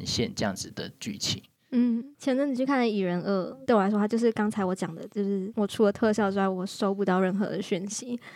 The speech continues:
Speaker 1: 嗯，
Speaker 2: 它就是疯狂的给我看，
Speaker 1: 嗯。
Speaker 2: “哇，你看这个特效好棒！哇，你看这个，这个转换怎么那么炫？”就是，哇，整个就是特效 team 非常的用心跟辛苦。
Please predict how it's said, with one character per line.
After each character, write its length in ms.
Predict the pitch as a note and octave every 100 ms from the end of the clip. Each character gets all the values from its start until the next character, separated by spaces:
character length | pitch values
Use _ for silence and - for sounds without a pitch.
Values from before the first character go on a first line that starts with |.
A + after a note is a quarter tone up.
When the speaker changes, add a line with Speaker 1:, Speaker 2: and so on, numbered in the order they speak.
| -
Speaker 1:
嗯， 200 | C#3 C3
Speaker 2:
它 80 | A3+
就 80 | B3
是 300 | B3+ B3 A3 A3+
疯 280 | A#3+ A#3+ B3+
狂 280 | B3+ G3+ F#3
的 220 | F3+ F3 -
给 120 | G#3+
我 100 | G#3
看， 180 | G3 A3
Speaker 1:
嗯。 60 | A#3+
Speaker 2:
“哇， 160 | B3+ B3 A#3+
你 40 |
看 160 | - D#4
这 120 | E4
个 40 |
特 140 | E4+ D#4
效 100 | D#4
好 200 | C4+ G#3
棒！ 240 | D4 B3+ -
哇， 120 | D#4+ -
你 80 |
看 160 | D#4+ F4
这 80 | F#4+
个， 180 | E4 B3+ - - _
这 100 | -
个 80 | F4+
转 160 | C#4+ C#4
换 180 | E4+ C#4+
怎 120 | B3
么 80 | A#3+
那 80 | E4+
么 80 | D#4+
炫？” 260 | - C#4 A3
就 120 | C#4
是， 260 | D4+ C#4+ C#4 D4+
哇， 280 | C4 B3+ G#3+
整 160 | G#3 G#3
个 160 | G#3+
就 180 | G#3+ C4
是 140 | C4 B3
特 140 | C4+
效 120 | B3+
team 200 | A#3 A3+
非 200 | - G#3+
常 200 | - F3+
的 240 | F3 E3 G#3+
用 240 | G#3+ F#3+
心 260 | - F3+ F3
跟 260 | F3+ F#3+
辛 220 | G3+ F#3
苦。 300 | F#3 F#3+ A3+